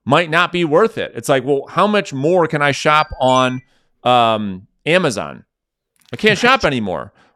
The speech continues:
Speaker 1: Uh,
Speaker 2: Right.
Speaker 1: you know, how much more can I, can I spend?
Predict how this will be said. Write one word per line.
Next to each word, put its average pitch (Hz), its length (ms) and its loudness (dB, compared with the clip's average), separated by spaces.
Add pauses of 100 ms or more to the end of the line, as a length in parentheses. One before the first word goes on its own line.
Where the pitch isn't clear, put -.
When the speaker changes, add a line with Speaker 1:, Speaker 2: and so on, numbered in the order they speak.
Speaker 1:
Uh, 127 60 2
Speaker 2:
Right. 131 340 2
Speaker 1:
you 139 60 0
know, 135 100 2
how 175 140 2
much 208 180 -2
more 175 220 2
can 165 180 -2
I, 127 300 -2 (400)
can 147 120 0
I 143 100 2
spend? 131 560 -2